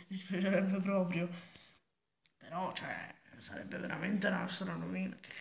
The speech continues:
che ci serve Pato? Cioè, non serve a niente. Quindi niente, soltanto questa cosa volevo dirvi che per me è una, sarebbe un acquisto inutile.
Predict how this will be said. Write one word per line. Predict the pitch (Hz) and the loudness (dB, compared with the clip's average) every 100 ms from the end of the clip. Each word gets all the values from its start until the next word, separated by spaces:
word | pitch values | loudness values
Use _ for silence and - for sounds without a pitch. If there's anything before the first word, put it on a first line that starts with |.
| - | -4
che | 269 | 0
ci | 330 | 2
serve | 254 - - - | 2 -2 -8 -12
Pato? | - 170 175 - | -12 -12 -10 -8
Cioè, | - - | -8 -6
non | 190 185 - _ _ _ _ _ _ _ 240 | -8 -10 -12 _ _ _ _ _ _ _ -2
serve | 285 185 | 0 0
a | |
niente. | 185 190 185 185 - - _ _ _ _ - _ _ | 0 -2 -2 -6 -12 -18 _ _ _ _ -20 _ _
Quindi | 302 233 | -6 0
niente, | 269 214 170 | 2 2 0
soltanto | 180 180 226 240 | -2 -2 -2 -2
questa | 233 - 247 | 0 0 2
cosa | 240 185 180 | 2 2 2
volevo | 185 208 254 | 2 2 2
dirvi | 202 220 180 175 | 4 4 4 4
che | 175 180 - _ _ _ _ _ _ _ - - - - - - _ | 2 0 -8 _ _ _ _ _ _ _ -20 -18 -18 -20 -20 -20 _
per | 220 220 | -2 2
me | 233 262 269 | 6 4 2
è | 202 | -2
una, | 202 202 | -2 0
sarebbe | - 214 202 196 196 | 4 4 2 0 0
un | 196 202 | 0 -2
acquisto | 196 - 208 196 196 | -4 -6 0 2 2
inutile. | 190 180 175 180 185 190 - | 0 0 -4 -6 -6 -6 -10